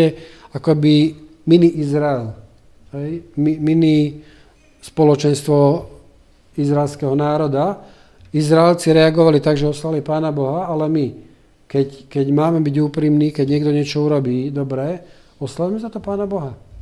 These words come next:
A keď oslavujeme, kedy? Spomenieme si aj na Pána Boha, okrem toho, že treba poďakujeme tomu človeku a oceníme ho a sme radi, že urobil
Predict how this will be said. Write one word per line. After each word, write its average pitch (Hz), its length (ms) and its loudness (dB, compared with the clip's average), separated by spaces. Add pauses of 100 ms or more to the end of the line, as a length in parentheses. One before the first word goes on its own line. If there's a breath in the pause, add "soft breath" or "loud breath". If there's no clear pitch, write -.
(1300)
A 143 80 -2
keď 165 240 -2
oslavujeme, 175 400 0
kedy? 165 340 -4 (3000)
Spomenieme 185 720 -2
si 190 420 -2
aj 160 220 -2
na 156 80 2
Pána 151 320 0
Boha, 185 400 2 (320 loud breath)
okrem 160 320 0
toho, 165 180 2
že 143 140 -4
treba 156 240 -4
poďakujeme 151 560 -6
tomu 151 240 -6
človeku 147 440 -8 (120)
a 135 160 -2 (240 loud breath)
oceníme 143 640 0
ho 139 80 0
a 143 80 0
sme 135 160 -2
radi, 147 320 -2
že 143 100 -2
urobil 139 560 -2